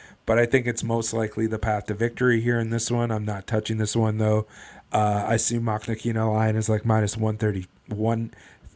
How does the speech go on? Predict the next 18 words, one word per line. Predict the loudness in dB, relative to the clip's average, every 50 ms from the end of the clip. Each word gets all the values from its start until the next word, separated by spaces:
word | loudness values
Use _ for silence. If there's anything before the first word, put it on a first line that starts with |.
| -8
sorry, | -4 0 2 2 2 2 -2 -8 -12 _ _ -6
minus | -4 -2 0 0 2 2 2 2
three | 2 0 0 2 4 4 4 2 0
twenty-five. | -4 -2 0 2 4 4 2 0 2 4 4 4 4 2 0 -4 -6 -8 -8 -14 _ -20 -20 -20 _ _
So, | -4 -2 0 0 0 0 0 0 -2
yeah, | -2 -4 -4 -6 -8 -6
that's | -6 -6 -4 -4 -4 -6
just | -4 -4 -6 -6 -6 -8 _ _ _ -14
ridiculous. | -8 -8 -8 -6 -4 -6 -6 -4 -4 -4 -4 -2 -2 0 0 0 0 -2 -6 -16 -20 -20 -20 -20 -20 _ -6
I'm | -4 -4 -4 -2 -4
not | -6 -6 -8 -6 -6
touching | -6 -6 -6 -6 -6 -6
it. | -6 -6 -6 -6 0
So, | 4 8
yeah, | 8 10 10 8 6 2 -4 _ _
<clears throat> | _ _ _ _ 0 0 2 2 2 0 -2 -6 _ _ _ _ _ _ _ _ _ _ _ _ _ 0
moving | 6 8 10 10 10 10
on. | 8 6 4 2 -2